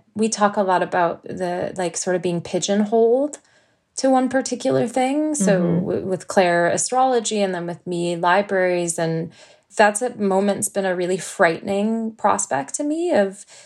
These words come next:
Speaker 1: of that. And I think the way I sort of look at Overdue, and I, I tried to kind of include this in this author's note, is, like, this is everything I have to sort of give to that time and that, that experience and those observations. And, um,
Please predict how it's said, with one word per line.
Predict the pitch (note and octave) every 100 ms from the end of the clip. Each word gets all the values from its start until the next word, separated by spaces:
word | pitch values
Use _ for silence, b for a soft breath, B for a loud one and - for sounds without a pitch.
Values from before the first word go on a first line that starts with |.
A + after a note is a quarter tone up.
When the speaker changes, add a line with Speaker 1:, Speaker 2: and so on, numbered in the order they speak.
| B B B _ -
Speaker 1:
of | G#3+ F#3+
that. | F#3+ F3+ C#4+ E4 D4
And | A3+
I | G3
think | F#3+ A3+ A3+
the | A#3
way | G#3+ G#3+
I |
sort | G#3+ A3+ G#3+
of | G3 G3
look | F#3+ F#3+
at | G3+
Overdue, | G3 G3 F#3 F#3+ F#3+ G3
and | F#3
I, | F3+ -
I | F#3+
tried | - F#3+
to | G3
kind | F#3+ G3 G3
of | F3
include | E3+ - F3
this | F#3+ -
in | F#3
this | E3+ -
author's | E3 E3 F3+ E3+ E3
note, | E3 D#3
is, | D#3+
like, | E3 D#3 -
this | G3 -
is | G#3 -
everything | E3 - G3 G3+ F#3
I |
have | F3 E3 D#3+ A#3+ C4+
to | -
sort | A3+ G3 F#3
of | F3 - -
give | E3+ E3+ G#3+ D4 - - B B B B -
to | G3+
that | F#3 F3 F3 F3+ - _ _ _ _ -
time | - F#3+ F#3+ G#3+
and | G#3+
that, | F#3+ F#3 - F3
that | F3
experience | F3 - - F#3 G3 G#3+ G#3+ G#3+ F#3
and | F3 F3
those | E3+ E3+ - -
observations. | E3+ - F#3 E3+ E3 F3 - F#3+ F#3+ G3 G3 F3
And, | E3 E3 D#3+ -
um, | E3+ D#3+ E3 D#3+ D3+